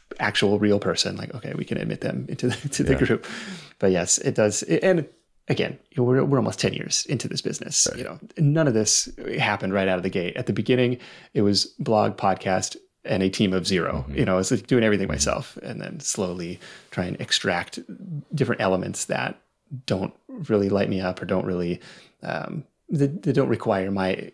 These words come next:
Speaker 1: nec-, my necessary expertise.
Speaker 2: Right. Got it. Well, how much time are, are you creating a lot of, I mean, the podcast is, is, sounds like that's new every week, but are you creating a lot of new content on the blog, or is it more like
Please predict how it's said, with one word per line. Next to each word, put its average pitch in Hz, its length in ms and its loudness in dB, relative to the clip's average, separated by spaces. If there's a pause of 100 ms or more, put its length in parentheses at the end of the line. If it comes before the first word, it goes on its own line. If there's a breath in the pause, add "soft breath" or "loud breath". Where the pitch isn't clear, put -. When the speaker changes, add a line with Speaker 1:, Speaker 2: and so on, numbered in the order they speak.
Speaker 1:
nec-, 117 440 -6
my 98 160 0
necessary 95 460 -2
expertise. - 480 -2
Speaker 2:
Right. - 480 -12
Got 67 100 -2
it. 67 120 -6 (440 soft breath)
Well, 110 100 -2
how 120 140 0
much 196 200 0
time 160 240 -2 (280)
are, - 220 2
are 110 100 0
you 117 180 2
creating 147 600 0 (100)
a 113 60 2
lot 107 380 2
of, - 520 -6 (180)
I 104 40 2
mean, 101 80 4
the 90 60 2
podcast 117 680 0
is, 73 400 -6
is, 71 260 -6
sounds 78 280 -4
like 76 120 -2
that's 76 240 0
new 73 200 -2
every 69 180 -2
week, 67 260 -6
but 73 160 -2
are 80 140 0
you 76 120 -4
creating 90 340 -2
a 85 40 -2
lot 82 220 2
of 76 200 0
new 78 440 -2 (200)
content 80 400 -6
on 73 140 -4
the 69 80 -4
blog, 92 400 2
or 82 140 2
is 71 140 -4
it - 120 -6
more 78 260 -2
like 69 420 -2